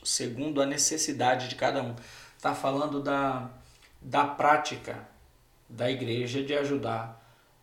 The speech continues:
os mais necessitados, ok?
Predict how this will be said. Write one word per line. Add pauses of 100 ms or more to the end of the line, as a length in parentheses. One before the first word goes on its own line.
(160)
os
mais
necessitados, (160)
ok?